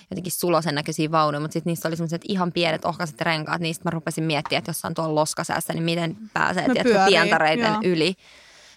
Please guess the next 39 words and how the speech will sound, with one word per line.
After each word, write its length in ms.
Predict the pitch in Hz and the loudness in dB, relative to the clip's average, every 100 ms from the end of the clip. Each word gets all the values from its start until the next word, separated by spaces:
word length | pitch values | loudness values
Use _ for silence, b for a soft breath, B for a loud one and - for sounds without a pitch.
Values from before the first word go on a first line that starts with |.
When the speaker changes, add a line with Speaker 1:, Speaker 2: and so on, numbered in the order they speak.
| - | -4
Speaker 1:
yli, 280 | 180 165 147 | 0 2 0
niin 180 | 120 - | 0 -2
tota, 400 | - - 82 - _ - | -2 0 0 0 _ -2
toi 120 | 202 | 2
on 80 | 175 | 4
hyvä. 180 | 180 156 - - | 4 2 0 -4
Eli 100 | 175 | 0
sitä 120 | 254 | 2
Speaker 2:
Joo. 60 | 185 | 2
Speaker 1:
kannattaa 280 | 160 175 170 | 2 0 -2
tosi 200 | 175 170 | 0 -2
paljon, 220 | - 98 | -4 -2
mitä 140 | 101 | -2
sanoit, 340 | - - - - | -2 -4 -4 -6
että 200 | - - | -8 -12
et 100 | - | -8
miettii. 320 | - - 180 | -10 -6 0
Mut 140 | 185 | 0
onks 280 | 180 156 196 | 2 2 4
sulla 140 | 202 196 | 4 2
joku 180 | 196 | 4
tämmöisistä 300 | 185 175 180 | 2 0 -2
niinku 180 | 180 165 160 | -2 2 4
N 120 | 175 175 | 4 0
S 80 | - | 2
ei 140 | 180 | 2
oo 60 | 175 | 4
pakkohankintalistalta, 1120 | - 190 - 160 151 - 98 - 190 - 98 | 2 0 0 -2 -2 -4 -4 -2 -2 -4 -4
mikä 220 | 85 - - | -4 -2 -2
on 100 | 190 | -2
paras? 340 | - 214 - - | -2 -2 -4 -8
Jos 160 | 190 - | -8 -4
mulla 160 | 165 | -2
oli 120 | 156 165 | -2 -2
tää 160 | - | -4
desinfiointilaite, 800 | 170 175 170 165 160 160 151 147 | -2 -4 -4 -4 -2 0 0 -2
niin 440 | 135 147 151 151 151 - - | -4 -4 -4 -4 -4 -8 -10
sulla 340 | - 151 147 | -2 0 2
on? 160 | 143 | 0